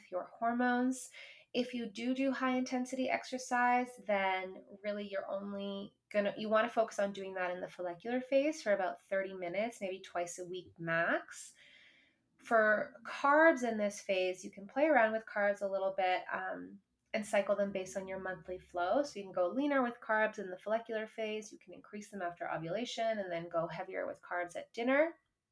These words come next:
Yoga Nidra is a beautiful practice. I will link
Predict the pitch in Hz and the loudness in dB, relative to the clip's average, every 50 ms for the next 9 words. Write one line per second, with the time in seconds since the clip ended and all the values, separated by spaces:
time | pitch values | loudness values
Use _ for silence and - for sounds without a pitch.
0 | _ _ _ _ _ _ _ _ _ 214 202 214 214 220 214 208 214 220 214 - | _ _ _ _ _ _ _ _ _ 2 2 2 2 2 0 0 -2 -2 0 4
1 | 226 220 226 226 233 - - - - - - - - - - - _ _ - 233 | 8 10 10 8 8 4 -4 -14 -18 -20 -20 -20 -20 -20 -20 -20 _ _ -8 -6
2 | 220 233 226 208 175 - 196 190 196 208 220 220 233 226 226 - 214 208 208 208 | 0 0 0 0 0 -6 -16 -8 -4 -4 -2 -2 -2 -4 -4 0 0 0 0 0
3 | - 208 196 196 196 - - - 202 196 190 190 196 202 202 - - - - - | 0 0 0 0 0 -4 -4 2 2 4 6 4 4 2 0 -8 -12 -12 -14 -14
4 | - - _ _ _ _ _ _ _ _ _ _ _ _ _ _ _ _ _ _ | -16 -18 _ _ _ _ _ _ _ _ _ _ _ _ _ _ _ _ _ _
5 | - 208 202 202 202 196 202 202 202 196 190 196 196 202 214 220 226 233 | -2 0 0 0 0 4 6 6 6 6 6 2 -4 -4 -2 -2 -4 -6